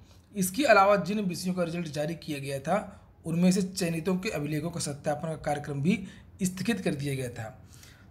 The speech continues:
तो जिनका डॉक्यूमेंट्स वेरिफिकेशन होना था वो भी अब रुक जाएगा और जो शेष विषय के जो परिणाम थे वो भी अभी नहीं आएंगे। चूँकि एसटीएफ और उत्तर प्रदेश लोक सेवा आयोग का विवाद बढ़ गया था, मामला कोर्ट में चला गया था, कोर्ट ने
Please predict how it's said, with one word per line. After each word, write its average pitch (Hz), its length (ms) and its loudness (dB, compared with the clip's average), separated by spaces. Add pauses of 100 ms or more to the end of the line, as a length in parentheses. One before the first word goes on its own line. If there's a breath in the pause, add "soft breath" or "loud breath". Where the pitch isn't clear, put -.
(160)
तो 147 240 0
जिनका 185 440 6
डॉक्यूमेंट्स 175 520 2
वेरिफिकेशन 151 560 -6
होना 139 240 -4
था 165 380 -2
वो 143 180 -6
भी 185 280 -4
अब 139 120 -4
रुक 143 140 -8
जाएगा 165 420 0
और 139 440 -2
जो 139 140 -6
शेष 190 300 2
विषय 160 260 -6
के 147 60 -6
जो 143 120 -6
परिणाम 135 360 -6
थे 165 100 -8
वो 135 160 -6
भी 156 140 -10
अभी 135 220 -6
नहीं 135 320 -4
आएंगे। 113 400 -10 (720 loud breath)
चूँकि 190 460 0
एसटीएफ 175 580 2
और 156 180 4
उत्तर 156 380 -8
प्रदेश 156 220 -4
लोक 151 140 -4
सेवा 147 360 -4
आयोग 156 260 -4
का 165 80 -4
विवाद 143 220 0
बढ़ 139 200 -4
गया 160 240 -2
था, 165 220 2
मामला 139 280 -2
कोर्ट 160 300 -4
में 170 140 -2
चला 151 260 -2
गया 156 180 -2
था, 165 160 0
कोर्ट 143 360 -6
ने 139 160 -6